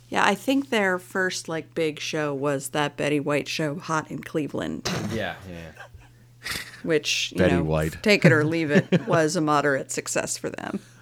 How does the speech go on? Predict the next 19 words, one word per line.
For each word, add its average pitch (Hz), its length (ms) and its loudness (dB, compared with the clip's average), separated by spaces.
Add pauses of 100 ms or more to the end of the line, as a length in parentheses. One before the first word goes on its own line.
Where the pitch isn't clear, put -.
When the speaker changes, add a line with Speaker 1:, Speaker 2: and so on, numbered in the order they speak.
(160)
Speaker 3:
This - 200 -6
is 82 120 -2
also 78 340 0
true. - 240 -12 (1400)
Um, 180 420 12
okay, 147 280 10
so, 131 400 10 (840)
Buddy. 160 340 10
Speaker 2:
It 175 80 4
is 170 120 4
also 147 280 2
funny 131 320 2
that 110 160 0
they're 107 120 0
doing 107 380 2
this 98 160 0
show 101 540 0
that's 95 360 -2
just - 280 -2